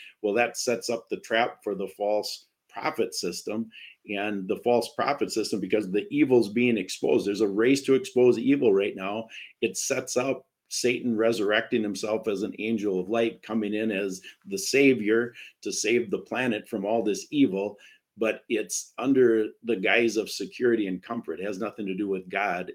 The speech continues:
and that traps the rest of the population, which was Satan's goal right from the beginning. All right, so then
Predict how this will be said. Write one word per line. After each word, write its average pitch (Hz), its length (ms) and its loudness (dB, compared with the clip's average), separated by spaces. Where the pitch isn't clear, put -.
and 92 180 -6
that 95 300 -4
traps - 460 -4
the 104 140 -2
rest 101 280 0
of 104 80 -4
the 92 80 -4
population, 92 880 -6
which - 240 -4
was 92 180 -4
Satan's 92 400 -4
goal 90 460 -2
right 95 240 0
from 92 120 -4
the 85 80 -4
beginning. 82 460 -10
All 151 80 10
right, - 200 8
so 127 140 4
then 139 340 6